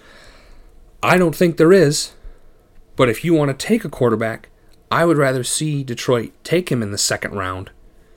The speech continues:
than in the first round,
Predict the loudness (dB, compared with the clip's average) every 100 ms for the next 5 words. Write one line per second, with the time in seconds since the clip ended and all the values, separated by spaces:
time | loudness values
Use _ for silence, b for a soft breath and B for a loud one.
0 | b b b b b -20 -20 -20 -20 -20
1 | -20 -20 -20 -20 _ _ _ _ _ -14
2 | -2 0 2 -2 -6 -6 -4 -2 -4 -6
3 | -16